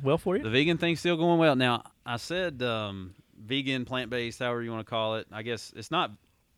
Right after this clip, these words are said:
Speaker 2: I still wear leather boots and belts, so I'm not, like, pure tea vegan.
Speaker 1: Gotcha.
Speaker 2: But the, um, the plant-based diet, yeah, I, I still feel great. Um, lots of energy,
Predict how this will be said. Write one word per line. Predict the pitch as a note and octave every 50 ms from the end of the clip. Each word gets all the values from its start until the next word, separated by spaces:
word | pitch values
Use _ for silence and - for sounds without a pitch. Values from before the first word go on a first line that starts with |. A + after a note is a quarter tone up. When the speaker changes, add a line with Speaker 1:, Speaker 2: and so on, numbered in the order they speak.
| _ _ - - _ - - -
Speaker 2:
I | B2 A#2+
still | - - C3 D3
wear | C3+ C3 C3 B2
leather | A2+ A2+ A2+ A#2 A2+ A2
boots | G2+ A2 A2 A2+ - - -
and | G2 G2
belts, | F#2+ A2+ A2+ G#2 G2 - _ - -
so | G#2+
I'm | G2+ G2 G#2
not, | A2 A2 -
like, | - G2+ G2 F#2 - _ _ _ _ _ _
pure | - A#2 A2+ G#2+
tea | F#2+ - A#2 A2 G2+
vegan. | F#2+ G#2 G#2 A2 G2+ F#2+ F2 F2 - _ _ - _ - -
Speaker 1:
Gotcha. | - A2+ G#2 - - F#2+ - _ _ -
Speaker 2:
But | G2+ G#2+ G#2 G2 F#2+ G2 _ F2
the, | F#2+ G2 G#2+ G#2+ G#2+ G#2+ G#2
um, | G2+ G2 G2 F#2+ F#2 F2+ F2+ F2+ F2 F2 _ _ _ _ _ _ _ - _ _ _ _ -
the | A2+ G#2+
plant-based | - - D3 D3 D3 A#2+ A#2+ B2+ B2 A#2 G#2+ -
diet, | B2 A#2 A2+ A2+ A2+ A2+
yeah, | A2+ A2 A#2+ D#3+ C3+ A#2 C3 B2+ _ _
I, | - G2
I |
still | F#2+ - - B2 A#2
feel | - C3+ B2+ A#2+
great. | G#2+ A2 A2 A#2+ D3 F3 - _ _ -
Um, | G2 G2+ G2 F#2+ G2 F#2+ F#2+ F#2 F#2 F#2 F#2 F#2 F2+ F2 - _ _ _ _ _ -
lots | G2+ G#2+ A2+ A#2 - -
of | A2+
energy, | A#2 A#2+ A#2+ A#2 A2+ A#2 A#2+ A#2+ A#2+ A2